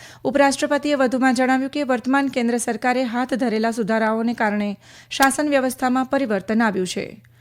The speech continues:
હવે પારદર્શી અને જવાબદેહિતાવાળી વ્યવસ્થા અમલમાં આવી છે. શ્રી ધનખડે વર્ષ બે હજાર સડતાલીસ સુધીમાં વિકસિત ભારતના લક્ષ્યને પ્રાપ્ત કરવામાં યુવાનો અને વિદ્યાર્થીઓએ મુખ્ય ભૂમિકા ભજવવાની છે, તેમ જણાવ્યું હતું.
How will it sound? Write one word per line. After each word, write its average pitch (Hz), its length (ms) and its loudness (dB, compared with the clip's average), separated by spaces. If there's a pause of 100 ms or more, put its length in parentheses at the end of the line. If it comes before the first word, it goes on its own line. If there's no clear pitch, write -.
(220)
હવે 247 160 4
પારદર્શી 240 640 4
અને 262 220 2
જવાબદેહિતાવાળી 262 880 2
વ્યવસ્થા 233 440 0
અમલમાં 220 420 2
આવી 180 180 -2
છે. 185 360 -8 (480)
શ્રી 254 180 2
ધનખડે 262 460 4
વર્ષ 277 260 2
બે 269 200 2
હજાર 277 200 2
સડતાલીસ 277 480 2
સુધીમાં 247 400 2
વિકસિત 254 340 -2
ભારતના 240 480 2
લક્ષ્યને 240 500 0
પ્રાપ્ત 247 320 0
કરવામાં 220 560 0 (340)
યુવાનો 254 360 4
અને 233 260 0
વિદ્યાર્થીઓએ 233 560 2
મુખ્ય 233 300 0
ભૂમિકા 226 400 2
ભજવવાની 208 540 0
છે, 254 180 -6
તેમ 214 260 0
જણાવ્યું 196 420 2
હતું. 202 380 -2